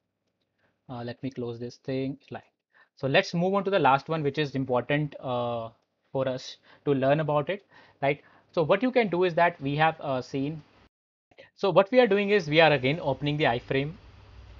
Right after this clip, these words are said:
page, and I'm gonna type about the page load time, right? I have mentioned five seconds,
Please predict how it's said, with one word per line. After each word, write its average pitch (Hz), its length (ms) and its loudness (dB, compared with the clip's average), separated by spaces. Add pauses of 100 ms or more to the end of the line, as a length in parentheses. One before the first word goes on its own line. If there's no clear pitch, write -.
(400)
page, 143 380 -2 (140)
and 127 400 -4
I'm 135 180 -6
gonna 143 140 -2
type 135 320 4 (100)
about 131 320 0
the 147 80 -2
page 131 340 -2
load 135 220 -2
time, 123 280 -6 (460)
right? 139 200 2
I 143 100 -2
have 151 80 -2
mentioned 143 340 -2
five 135 260 0
seconds, 165 360 -8